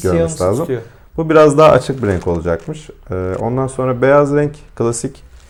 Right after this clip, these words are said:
Speaker 1: uzay grisi diye geçen siyah rengimiz, e, yine olacak. Ayrıyeten, e, Pro seçeneklerinde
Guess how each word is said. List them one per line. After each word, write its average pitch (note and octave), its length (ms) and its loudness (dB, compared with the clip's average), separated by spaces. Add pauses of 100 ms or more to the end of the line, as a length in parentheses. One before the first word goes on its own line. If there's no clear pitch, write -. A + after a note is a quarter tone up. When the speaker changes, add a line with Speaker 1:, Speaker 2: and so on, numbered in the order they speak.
(340)
Speaker 1:
uzay B2 380 4
grisi B2 460 0 (360)
diye G2 180 2
geçen F#2+ 320 -2
siyah A#2 400 -2
rengimiz, G2+ 540 -4 (180)
e, D#2 100 -4 (160)
yine F2 200 -4
olacak. C3 380 0 (640)
Ayrıyeten, C#3 600 0 (100)
e, F#2 240 -2 (320)
Pro - 220 0
seçeneklerinde G#2+ 840 -2